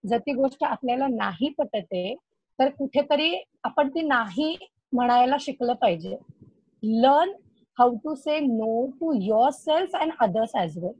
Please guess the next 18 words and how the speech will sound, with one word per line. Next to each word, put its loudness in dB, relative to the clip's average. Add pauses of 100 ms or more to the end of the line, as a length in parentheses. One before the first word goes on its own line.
(640)
with 0 (200)
the 0 (160)
kindness 0 (720)
when 6
it's -2
necessary. -6 (580)
म्हणजे 2 (120)
कसं 4
आहे, 6 (420)
कधी 6
कधी 2
असं 2
होतं -2
की -4
आपण, -2 (680)
अ, -2
वाहवत 2
जातो 0